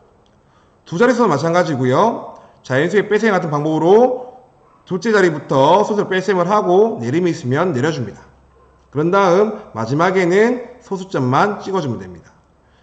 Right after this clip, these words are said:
여기서 중요한 점은 소수점을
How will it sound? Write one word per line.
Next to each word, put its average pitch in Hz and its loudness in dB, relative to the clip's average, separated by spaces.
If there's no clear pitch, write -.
여기서 196 0
중요한 202 2
점은 170 0
소수점을 226 0